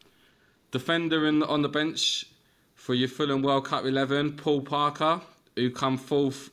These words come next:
with England in nineteen ninety. Yeah, no surprises that this is the guy I, I tried to keep out of the eleven. Ruben Loftus-Cheek,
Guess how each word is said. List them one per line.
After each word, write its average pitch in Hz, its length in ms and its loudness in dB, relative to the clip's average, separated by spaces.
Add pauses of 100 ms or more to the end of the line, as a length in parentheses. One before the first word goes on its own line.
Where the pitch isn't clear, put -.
with 127 200 0
England 123 340 0
in 123 140 4
nineteen 127 460 0
ninety. 135 600 -2 (1500)
Yeah, 113 280 0
no 139 200 2
surprises 135 640 0
that 131 100 0
this 135 220 -2
is 117 80 -10
the - 80 -8
guy 131 300 2
I, 123 260 2
I - 40 -2
tried 127 320 0
to - 80 -14
keep 127 280 -4
out 120 200 0
of 104 40 -8
the 110 100 0
eleven. 117 460 0
Ruben 135 380 2
Loftus-Cheek, 135 840 -2